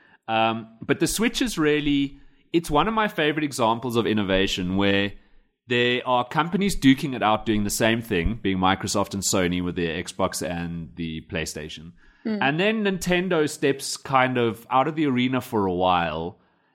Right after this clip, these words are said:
Speaker 1: and comes back with something that really does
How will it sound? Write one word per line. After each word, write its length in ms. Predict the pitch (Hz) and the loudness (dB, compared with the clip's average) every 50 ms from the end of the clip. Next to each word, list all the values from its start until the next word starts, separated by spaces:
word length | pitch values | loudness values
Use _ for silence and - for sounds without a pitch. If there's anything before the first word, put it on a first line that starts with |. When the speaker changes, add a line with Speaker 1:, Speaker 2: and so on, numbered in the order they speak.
| _ _ - - | _ _ -4 -2
Speaker 1:
and 180 | 131 143 139 | -2 -2 0
comes 260 | - 175 190 214 240 | 2 2 2 2 0
back 280 | - - 175 165 165 - | -2 0 0 0 0 -2
with 100 | 170 - | -6 -2
something 280 | - 175 151 151 160 120 | 0 0 0 2 0 -2
that 140 | - 123 | -2 -2
really 380 | 113 113 110 120 131 147 170 190 | -2 0 2 2 2 2 0 -2
does 800 | - - - 123 110 113 113 110 107 104 107 - - - - | -6 -4 -2 0 2 2 2 2 0 -2 -2 -4 -4 -4 -6